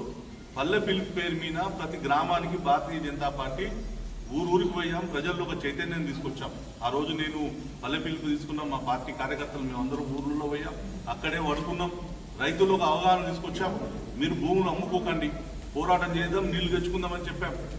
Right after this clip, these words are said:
ఎందుకంటే అనేక మంది భూములు అమ్ముకున్నారు, లక్ష రూపాయలకు, రెండు లక్షలకు అమ్ముకున్న దాంట్లో ఆ భూములు ఈ యొక్క రైతులు ఇలా వాచ్మెన్ డ్యూటీలు చేస్తా ఉన్నారు. ఎందుకు జరిగింది? వాస్తవంగా ఈ పేరు మీద ఎవరైతే ఇవాళ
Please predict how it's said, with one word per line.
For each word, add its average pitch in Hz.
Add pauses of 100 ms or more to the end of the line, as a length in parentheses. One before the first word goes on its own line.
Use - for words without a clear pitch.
(220)
ఎందుకంటే 180
అనేక 196 (100)
మంది 196 (100)
భూములు 190
అమ్ముకున్నారు, 180 (360)
లక్ష 143 (100)
రూపాయలకు, 156
రెండు 160
లక్షలకు 151
అమ్ముకున్న 151
దాంట్లో 160 (440)
ఆ - (140)
భూములు 220 (120)
ఈ 185
యొక్క 175
రైతులు 180 (500)
ఇలా 180
వాచ్మెన్ 208
డ్యూటీలు 190
చేస్తా 156
ఉన్నారు. 127 (460)
ఎందుకు 202
జరిగింది? 233 (720)
వాస్తవంగా 220 (680)
ఈ - (140)
పేరు 214
మీద 220
ఎవరైతే 190
ఇవాళ 175